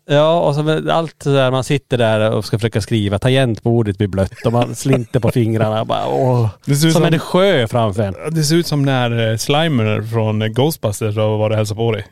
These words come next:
Speaker 1: Ja.
Speaker 2: Över tangentbordet och
Speaker 1: Ja, men det här är inte slime, det är inte grönt. Nu är det... Li-,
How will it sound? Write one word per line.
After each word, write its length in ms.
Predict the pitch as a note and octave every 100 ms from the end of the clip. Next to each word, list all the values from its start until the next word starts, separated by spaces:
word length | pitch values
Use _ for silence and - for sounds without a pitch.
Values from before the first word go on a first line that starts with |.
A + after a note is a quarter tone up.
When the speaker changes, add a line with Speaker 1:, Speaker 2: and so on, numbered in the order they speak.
| _
Speaker 1:
Ja. 140 | D#3+ C3+
Speaker 2:
Över 100 | A#2+
tangentbordet 840 | B2+ A#2 G#2+ G#2 A2+ A2 A2 G#2
och 160 | A2 G2+ - -
Speaker 1:
Ja, 80 | -
men 100 | C#3
det 60 | C3+
här 100 | F3
är 40 |
inte 180 | E3+ D3+
slime, 240 | - C#3+
det 60 | G#2+
är 40 |
inte 120 | A#2 E3
grönt. 400 | A2+ B2+ G2+ -
Nu 200 | B2 A#2
är 40 |
det... 60 | G#2 G2+
Li-, 200 | A#2